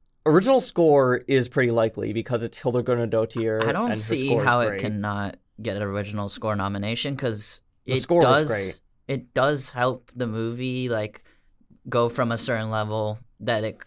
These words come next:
Speaker 2: it honestly couldn't have reached without the, the composer for Joker. It's, and Tar, right? It's the same
Speaker 1: Um,
Speaker 2: composer. What's her, what's her name again?
Speaker 1: Hildur Guðnadóttir. She didn't actually, her music for Tar wasn't actually in the movie, so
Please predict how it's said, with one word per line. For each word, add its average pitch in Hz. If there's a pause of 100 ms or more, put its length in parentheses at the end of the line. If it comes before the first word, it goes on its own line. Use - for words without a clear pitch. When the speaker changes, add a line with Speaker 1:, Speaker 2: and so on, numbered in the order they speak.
(120)
Speaker 2:
it 131
honestly 160
couldn't 156
have 143
reached 156
without 123
the, 117 (320)
the 139
composer 127
for 127
Joker. 120
It's, - (160)
and 131
Tar, 120
right? 123
It's -
the 131
same 151
Speaker 1:
Um, 143
Speaker 2:
composer. 139 (500)
What's -
her, 156
what's 135
her 170
name 185
again? 185
Speaker 1:
Hildur 139
Guðnadóttir. 123
She -
didn't 233
actually, 175 (160)
her 175
music 226
for 220
Tar 185
wasn't 196
actually 185
in 160
the 151
movie, 117
so 123